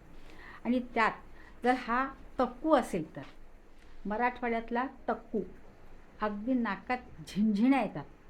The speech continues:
असा मस्त तक्कू मराठवाड्याकडे केला जातो. तर आज आपण तोच तक्कू बनवणार आहोत. आणि ही करण्याची पद्धत जरा थोडीशी वेगळी आहे.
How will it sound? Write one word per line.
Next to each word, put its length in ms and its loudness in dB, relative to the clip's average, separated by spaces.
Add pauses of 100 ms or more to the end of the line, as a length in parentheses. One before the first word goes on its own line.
(160)
असा 200 2
मस्त 420 -2
तक्कू 480 -4 (500)
मराठवाड्याकडे 680 2
केला 300 -2
जातो. 300 -8 (540)
तर 60 6
आज 160 4
आपण 300 -2
तोच 240 0
तक्कू 240 0
बनवणार 520 -2
आहोत. 240 -2 (1000)
आणि 120 -2
ही 140 2
करण्याची 600 2
पद्धत 460 0
जरा 260 0
थोडीशी 380 0
वेगळी 420 4
आहे. 80 0